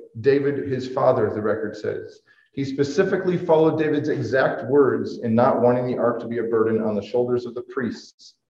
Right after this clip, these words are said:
He prepared the Passover. Sorry, he prepared the people to keep the Passover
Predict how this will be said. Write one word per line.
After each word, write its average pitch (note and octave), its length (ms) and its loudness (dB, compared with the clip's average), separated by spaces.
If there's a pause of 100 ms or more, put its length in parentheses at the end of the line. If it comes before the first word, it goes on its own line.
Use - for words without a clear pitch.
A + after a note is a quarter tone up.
(520)
He C#3+ 100 -4
prepared E3 560 4
the - 160 2
Passover. B2 680 0 (180)
Sorry, A#2 380 4
he A2+ 80 -2
prepared C#3+ 340 2
the - 180 0
people B2+ 360 -4
to - 80 -6
keep - 340 -8
the - 80 -12
Passover - 640 -6